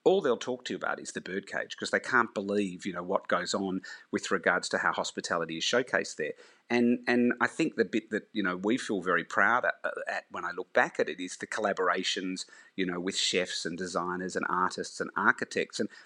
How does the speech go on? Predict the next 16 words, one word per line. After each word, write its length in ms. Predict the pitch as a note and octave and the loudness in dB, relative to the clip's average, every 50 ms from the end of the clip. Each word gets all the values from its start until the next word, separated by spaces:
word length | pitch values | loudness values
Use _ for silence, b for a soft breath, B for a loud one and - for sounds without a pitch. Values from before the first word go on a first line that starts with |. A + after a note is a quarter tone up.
| B B | B B
the 100 | - B2 | 6 6
opportunity 640 | A#2 A#2+ - - - - - A#2+ A#2 C3 C#3+ A#2 G2 E2+ | 6 6 6 0 -4 -2 -2 0 -2 -2 -2 -2 -4 -4
that 200 | D#2+ E2 _ _ | -6 -8 _ _
that 180 | F2+ F#2 F2+ - - | 2 2 2 0 -2
has 180 | - G2 F2 | -6 -6 -6
given 380 | - _ - G2+ F#2 G#2+ G2+ G2+ | -6 _ -8 -4 -2 -2 -2 -2
people 340 | - - F#2+ E2 - F2+ E2+ | -2 -4 -4 -4 -4 -8 -8
to 120 | - G2 | -6 -4
showcase 580 | - - - F2 F2 E2+ - - E2+ - - - | -2 0 0 0 -2 0 0 0 0 0 2 2
their 140 | E2+ D#2+ D#2+ | 2 2 2
work 340 | E2+ G2 F#2+ F2+ - - | -2 -2 -2 -2 -4 -6
in 160 | F#2 E2+ F#2 F#2+ | -8 -6 -4 -2
multiple 460 | F2+ G2 G2+ - - - - E2+ E2+ - | 0 0 0 0 -4 -8 -10 -16 -14 -14
different 340 | - - - D#2+ - - | -14 -8 -8 -8 -6 0
ways. 380 | G2+ G#2 G#2 E2+ C#2 - - - B B B B B B B _ | 4 4 4 4 2 -4 -10 -14 B B B B B B B _
And 340 | - D3 D3+ D3 D3+ D3+ | 2 4 6 6 4 4